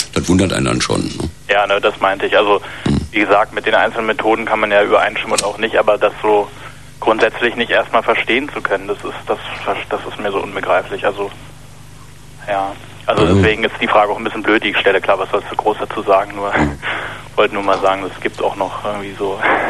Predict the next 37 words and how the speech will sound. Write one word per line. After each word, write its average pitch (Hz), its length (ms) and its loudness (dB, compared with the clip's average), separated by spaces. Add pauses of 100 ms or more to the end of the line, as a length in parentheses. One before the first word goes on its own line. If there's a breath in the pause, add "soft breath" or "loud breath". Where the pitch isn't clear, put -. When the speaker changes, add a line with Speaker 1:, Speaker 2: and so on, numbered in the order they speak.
(120)
Speaker 2:
<laughs> - 420 -8
Speaker 1:
Naja, 87 260 4
wenn 107 120 6
man 110 100 6
sich 101 140 4
so 98 100 4
in 104 80 6
die 95 80 6
Öffentlichkeit 92 480 2
begibt, 90 320 2
wie 73 120 2
ich 92 60 0
das 98 140 2
gemacht 87 280 2
habe 87 100 2
mit 80 80 2
dem 80 120 4
Buch, 87 300 2
oder 82 240 4 (560)
wo 92 140 4
wir 87 160 4
auch 85 100 2
ein 82 80 -2
Stück - 240 0
an 90 80 2
dieser 85 220 4
Geschichte - 420 2
mitgewirkt 82 640 2
haben, 73 160 2
wenn 67 120 2
auch 67 220 -2
eben 80 180 0 (1040 loud breath)
in - 80 4
einer 78 160 6
ganz 80 160 4
anderen 95 240 6
Weise, 82 360 4